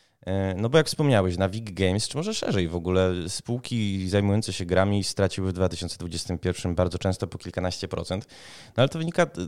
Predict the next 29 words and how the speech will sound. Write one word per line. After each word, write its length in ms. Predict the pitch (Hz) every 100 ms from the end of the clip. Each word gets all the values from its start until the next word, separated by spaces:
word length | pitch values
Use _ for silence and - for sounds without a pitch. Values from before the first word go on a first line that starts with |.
| 92 76 -
trochę 320 | 113 117 135
też 200 | 127 123
z 240 | - -
porażek 460 | - 127 117 117 -
takiego 300 | 120 - 120
mniejszego 360 | 123 117 117
kalibru. 560 | 117 151 165 127 90 87
No, 100 | 85
zwróć 300 | 87 92 98
uwagę 300 | 101 101 101
na 100 | 104
to, 140 | 113
że, 200 | 98 98 - - _ _ _
e, 480 | 92 92 92 92 90
chociażby 380 | 95 95 101 98
straciło 380 | - 101 107 95
Baked 360 | 80 95 87
Games, 360 | 80 90 90 107
twórcy 380 | - 92 - -
Prison 280 | 98 92 90
Simulatora, 580 | - 92 87 87 87
którzy 220 | 104 113 123
sprzedali 340 | - 131 127
się 140 | 139
nieźle, 440 | 123 104 82 85 95
natomiast 360 | 113 107 110
oczekiwania 460 | 110 - 98 104 110
rynku 260 | 104 104 104
były, 300 | 101 101